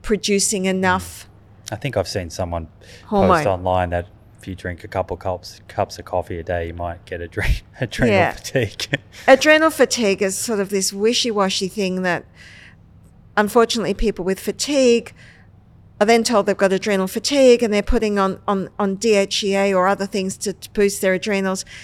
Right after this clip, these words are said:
Speaker 1: And it's a load of nonsense, really. Um, the amount of D H E A that's produced is in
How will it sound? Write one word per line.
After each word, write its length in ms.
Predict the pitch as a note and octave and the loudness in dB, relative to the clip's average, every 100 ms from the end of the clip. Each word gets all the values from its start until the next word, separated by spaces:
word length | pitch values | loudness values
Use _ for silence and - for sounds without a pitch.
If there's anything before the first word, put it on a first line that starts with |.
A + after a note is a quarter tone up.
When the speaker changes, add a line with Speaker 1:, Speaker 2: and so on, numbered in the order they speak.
| - - | -20 -4
Speaker 1:
And 100 | A3 | -2
it's 160 | G#3+ - | 0 2
a 60 | |
load 180 | B3+ A#3 | 4 4
of 60 | E3+ | 0
nonsense, 760 | F3 F3+ - B2+ - - - - | -2 -2 -4 -6 -10 -14 -16 -6
really. 420 | F#3+ F3 G2+ - - - - - | -2 -2 -2 -8 -20 -20 -20 -6
Um, 360 | G3 F#3 F3+ F#3 - - - - - _ - _ _ - - | -2 0 0 -4 -12 -20 -20 -20 -20 _ -20 _ _ -20 -16
the 300 | - - A#3 | -8 2 4
amount 320 | A#3 A#3+ B3 | 6 6 6
of 280 | A#3+ F3+ - - - - - - - F#3 - - | 4 0 -8 -20 -20 -20 -20 -20 -16 -14 -16 -16
D 220 | E3 A3 G#3 | -2 4 6
H 340 | G3 F#3+ - | 6 4 0
E 80 | G3+ | 2
A 120 | F#3 | 2
that's 200 | F#3 - | 0 -6
produced 560 | - G3 G#3 F#3+ F#3 F#3+ | -6 -4 0 -2 -2 -4
is 160 | F#3 | -2
in 240 | G3 F3+ | -2 -2